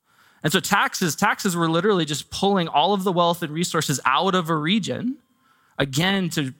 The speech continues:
pool it into, uh, the feudal lord, and then from the lord to the king, and then the king was the wealthiest person in the world. And so when Robin Hood is,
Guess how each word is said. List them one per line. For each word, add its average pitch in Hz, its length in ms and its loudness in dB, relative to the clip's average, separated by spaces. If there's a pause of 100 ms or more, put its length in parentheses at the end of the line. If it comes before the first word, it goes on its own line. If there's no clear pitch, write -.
pool 208 340 2
it 143 220 0
into, 156 460 -2 (240)
uh, 113 100 -4
the 123 120 -2
feudal 127 400 -2
lord, 165 440 2
and 139 100 -2
then 139 100 -2
from 135 160 -2
the 139 80 0
lord 131 380 0
to 170 100 -6
the 156 80 -4
king, 190 480 0
and 139 140 0
then 143 100 0
the 139 60 0
king 170 340 -2
was 156 120 0
the 135 60 0
wealthiest 151 480 0
person 165 380 -2
in 165 80 -2
the 175 80 -4
world. 185 300 -2 (1500)
And 135 80 -2
so 190 80 2
when 180 100 0
Robin 196 320 2
Hood 185 180 2
is, 151 220 -4